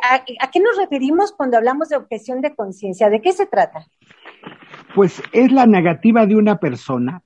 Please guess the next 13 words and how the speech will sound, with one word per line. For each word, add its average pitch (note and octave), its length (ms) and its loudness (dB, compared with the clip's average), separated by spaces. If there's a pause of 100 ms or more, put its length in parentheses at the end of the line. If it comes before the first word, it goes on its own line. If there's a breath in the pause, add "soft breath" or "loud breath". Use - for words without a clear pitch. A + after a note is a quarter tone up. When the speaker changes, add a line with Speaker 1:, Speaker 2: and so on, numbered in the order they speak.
(120)
Speaker 2:
de D3+ 220 -4
cumplir F#3 440 -2
con E3+ 200 -2
un G3+ 160 0
mandato E3 540 -2
jurídico D#3+ 840 -6 (580)
al E3 240 -4
considerarlo E3+ 880 0
incompatible D#3 880 -4
con D3+ 160 -6
sus C3+ 240 -12
convicciones C3+ 840 -2
fundamentales. F#2 960 -12